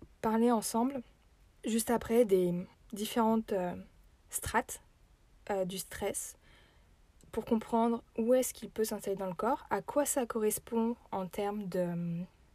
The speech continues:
de perception mentale et puis en termes de, de vie pratique, vie quotidienne.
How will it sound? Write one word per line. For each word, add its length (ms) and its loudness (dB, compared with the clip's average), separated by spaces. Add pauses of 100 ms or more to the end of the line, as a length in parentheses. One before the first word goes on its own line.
(120)
de 80 8
perception 480 0
mentale 500 2
et 100 4
puis 160 -2
en 120 0
termes 320 2
de, 380 0 (240)
de 100 4
vie 160 0
pratique, 340 -2
vie 140 -4
quotidienne. 520 -4